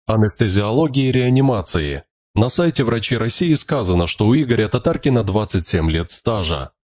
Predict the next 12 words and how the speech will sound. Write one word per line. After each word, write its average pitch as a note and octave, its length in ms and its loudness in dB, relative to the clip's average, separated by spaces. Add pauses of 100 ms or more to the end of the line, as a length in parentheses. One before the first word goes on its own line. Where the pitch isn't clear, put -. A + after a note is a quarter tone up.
(340)
В G#2 100 -6
тысяча A#2+ 400 0
девятьсот G#2 380 0
девяносто G2+ 420 0
третьем G#2 400 2
году C3 340 4
он C3+ 200 4
окончил A#2 480 2
Курский A2 420 0
государственный F#2 800 0
медицинский F2 640 0
университет, F#2+ 800 0